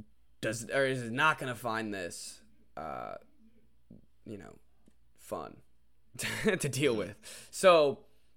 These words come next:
I don't know. This, I, it does take a lot of stones. Props to him for really stepping up and calling out the N F L. And if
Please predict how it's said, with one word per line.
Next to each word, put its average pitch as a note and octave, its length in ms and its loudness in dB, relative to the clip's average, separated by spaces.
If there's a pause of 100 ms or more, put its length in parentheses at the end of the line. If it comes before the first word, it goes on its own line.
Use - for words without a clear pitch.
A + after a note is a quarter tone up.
(720)
I F3+ 100 6
don't D#3+ 120 4
know. B2+ 180 2
This, F3+ 360 0 (220)
I, D3+ 140 6
it F3 240 4
does G#3+ 200 4
take F#3+ 80 0
a E3 60 2
lot D#3 120 6
of D3 60 -6
stones. C3+ 360 -2
Props D#3 420 0
to D3+ 80 -2
him B2 400 -6 (560)
for A#2+ 100 -10
really C3+ 600 -4
stepping C3+ 420 -4
up A#2 300 0
and A2+ 260 -6 (100)
calling C3 300 0
out A#2+ 160 -2
the A#2 80 -4
N A2 80 -4
F - 140 -10
L. G#2+ 320 -4 (600)
And B2 440 -2 (640)
if - 200 -14